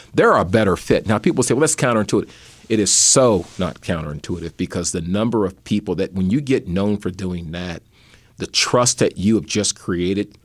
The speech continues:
across a business community and C E Os when you're talking to those people, I can't tell you how, how rewarding it is when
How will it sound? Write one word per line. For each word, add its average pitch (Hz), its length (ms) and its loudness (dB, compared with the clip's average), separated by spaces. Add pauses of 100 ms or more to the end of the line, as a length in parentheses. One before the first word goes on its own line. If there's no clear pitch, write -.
across 92 500 -4
a 87 80 -4
business 90 400 -4
community 107 500 -2 (280)
and - 180 -6
C 95 440 0
E 90 40 -2
Os 101 320 -2
when 92 140 -2
you're 87 100 -6
talking 98 400 -6
to 101 60 -6
those 98 200 -6
people, 110 460 -6 (460)
I 117 80 0
can't 147 320 2
tell 131 280 6
you 107 460 6
how, 110 540 2
how 117 180 2
rewarding 110 640 4
it 101 180 2
is 101 440 2
when 98 400 2